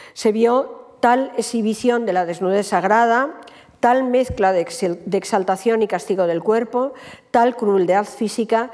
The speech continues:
ejercida en el marco de lo, de lo religioso. Y la ciencia médica, naturalmente, ayudó a los escultores a concretar los signos físicos de esa violencia y a tratar el suplicio o la mortificación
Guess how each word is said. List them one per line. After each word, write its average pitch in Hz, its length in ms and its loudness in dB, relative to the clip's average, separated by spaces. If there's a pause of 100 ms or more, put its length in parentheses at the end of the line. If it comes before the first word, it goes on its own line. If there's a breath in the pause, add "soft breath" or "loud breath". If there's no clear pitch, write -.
(200 loud breath)
ejercida 208 480 -2
en 220 80 0
el 185 120 0
marco 190 320 0
de 190 120 -2
lo, 165 240 -4
de 185 200 -2
lo 170 120 2
religioso. 156 600 -8 (1080 loud breath)
Y 247 100 -2
la 214 100 2
ciencia 269 440 0
médica, 269 640 0 (340)
naturalmente, 247 920 0
ayudó 220 600 0
a 247 60 -2
los 226 160 -2
escultores 240 840 -2 (380 loud breath)
a 220 80 -2
concretar 226 760 0
los 233 220 0
signos 240 400 -2
físicos 190 480 -4
de 202 80 -2
esa 208 160 -2
violencia 233 760 0 (360 loud breath)
y 233 80 2
a 208 60 2
tratar 220 560 0
el 196 100 -2
suplicio 220 720 0
o 190 80 0
la 185 120 0
mortificación 220 880 -2